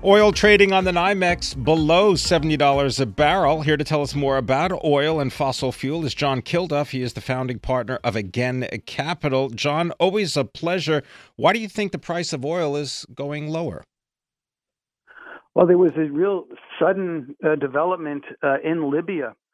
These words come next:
Speaker 2: uh, yesterday, uh, morning. Uh, it was announced that the two warring factions that had, uh, basically been in the process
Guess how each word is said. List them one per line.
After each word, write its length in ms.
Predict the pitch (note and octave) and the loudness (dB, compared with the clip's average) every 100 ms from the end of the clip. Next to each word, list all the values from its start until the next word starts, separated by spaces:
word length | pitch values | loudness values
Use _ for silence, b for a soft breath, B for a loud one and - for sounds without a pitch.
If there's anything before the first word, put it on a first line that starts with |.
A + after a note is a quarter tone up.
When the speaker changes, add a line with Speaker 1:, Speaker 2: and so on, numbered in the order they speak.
| _ - | _ 0
Speaker 2:
uh, 200 | B2+ B2 | 2 2
yesterday, 880 | C3+ C#3 C#3 - C#3 C3 B2+ B2+ - - | 0 -2 -2 -4 -4 -2 -4 -6 -10 -4
uh, 100 | A#2+ | 0
morning. 440 | A#2+ C#3 C3+ A#2 - B B B B - | 4 4 4 0 -8 B B B B 2
Uh, 180 | C3 C#3 | 4 6
it 60 | C#3 | 4
was 160 | C#3+ C#3 | 2 2
announced 420 | C3+ C3+ D#3 D#3 D#3 | 0 0 0 0 0
that 180 | C#3+ - | 0 -2
the 100 | - E3+ | -4 0
two 80 | E3 | 0
warring 400 | C#3 D3 C#3+ C3 | 0 0 0 -2
factions 560 | C#3+ D3+ - F3+ F3 | -4 -4 -4 -6 -4
that 160 | D3 B2 | -4 -4
had, 300 | B2+ B2+ A#2+ C3 | -4 -6 -6 -4
uh, 180 | B2 A#2+ - _ | -2 -4 -8 _
basically 680 | D3 - D3+ D3 C#3 C3+ C3 _ _ _ _ | -6 -6 -8 -4 -2 -4 -8 _ _ _ _
been 140 | C#3+ C#3+ | 2 4
in 80 | |
the 60 | C3+ | 2
process 400 | - C#3 C#3 D3 | 4 2 2 -4